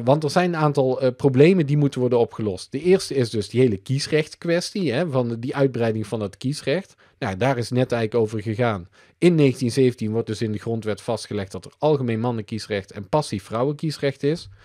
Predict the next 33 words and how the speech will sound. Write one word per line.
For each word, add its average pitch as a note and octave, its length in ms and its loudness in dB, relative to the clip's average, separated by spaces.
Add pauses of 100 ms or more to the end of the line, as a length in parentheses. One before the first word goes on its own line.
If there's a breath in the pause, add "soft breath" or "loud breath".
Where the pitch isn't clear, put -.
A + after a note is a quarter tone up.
(220 soft breath)
En A#2 100 -10
twee B2+ 200 0
jaar A#2 100 2
later C3 320 -2
dus A2 160 -4
dat - 200 -8
algemeen A2 480 -2
vrouwenkiesrecht. C3 920 -6 (800 soft breath)
Maar G#2+ 480 -4
bij C#3 300 4
die C3 120 0
grondwetswijziging B2+ 920 0
van A#2 120 -4
negentien A#2 360 -2
zeventien C#3+ 420 0
komt A2 200 -4
er A2+ 60 -8
ook - 160 -4
een E2+ 100 -4
einde G2+ 280 -6
aan A2 120 -4
die C3+ 100 -4
schoolstrijd, D#3+ 760 0
hè, A2+ 100 -4
waar B2+ 140 -4
katholieken C#3 520 -2
en B2 120 -2
protestanten, C3+ 680 -2
die G#2+ 120 -8
confessionelen, C#3+ 800 -2
zo A#2 180 2
voor G#2 140 -6
streden. G2 600 -8